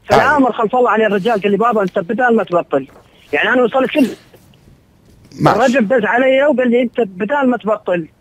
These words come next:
Speaker 1: وأنت صاحب عائلة، روح للجان".
Speaker 2: زين.
Speaker 1: رحت للجان لو تورطت، أستاذ.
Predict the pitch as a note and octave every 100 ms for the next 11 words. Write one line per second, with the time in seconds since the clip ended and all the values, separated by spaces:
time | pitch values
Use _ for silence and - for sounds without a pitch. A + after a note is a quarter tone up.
0 | - G#3 B3+ A#3+ B3 A3 G3+ G#3+ - F#3+
1 | G3+ - _ _ _ _ - F#3 D#4 C#4+
2 | C4+ G#3+ A3+ G#3 - _ _ _ _ _
3 | - - - - _ _ _ _ _ _
4 | _ _ _ - B2 - C4 C#4 D4+ B3+
5 | D4+ D4 B3 G#3 A#3 A3+ A3 - D3+ D3
6 | D3